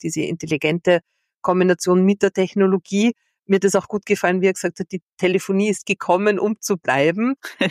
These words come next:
Speaker 2: Ja.
Speaker 1: weil wir telefonieren immer noch, aber die Art, wie wir telefonieren oder der Weg, wie wir telefonieren, hat sich verändert. Aber was mich beeindruckt hat, war, dass sie ja doch eine sehr herausfordernde Situation hatten, weil es ein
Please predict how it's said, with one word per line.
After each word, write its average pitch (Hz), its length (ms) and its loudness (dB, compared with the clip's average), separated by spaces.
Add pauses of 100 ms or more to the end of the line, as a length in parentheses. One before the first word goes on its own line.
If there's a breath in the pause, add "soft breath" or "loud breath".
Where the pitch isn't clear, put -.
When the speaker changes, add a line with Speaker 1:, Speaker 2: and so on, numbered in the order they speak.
Speaker 2:
Ja. 180 220 0
Speaker 1:
weil 190 180 2
wir 202 100 2
telefonieren 202 680 0
immer 220 300 0
noch, 214 340 0
aber 185 220 0
die 196 160 0
Art, 151 260 -2
wie 190 160 -4
wir 190 100 2
telefonieren 170 760 -2
oder 160 200 0
der 156 200 0
Weg, 190 220 2
wie 170 140 0
wir 170 120 0
telefonieren, 156 640 -2 (160)
hat 160 220 -4
sich 160 120 -10
verändert. 156 400 -2 (260)
Aber 185 220 0
was 190 160 0
mich 208 200 -4
beeindruckt 202 600 -2
hat, 196 240 -2
war, 156 320 2 (400)
dass 180 260 0
sie 202 320 0
ja 190 160 -2
doch 180 200 -2
eine 202 160 4
sehr 185 200 0
herausfordernde 214 760 0
Situation 214 680 -2
hatten, 226 600 -2 (380 loud breath)
weil 170 320 2
es 175 380 0
ein 165 480 -2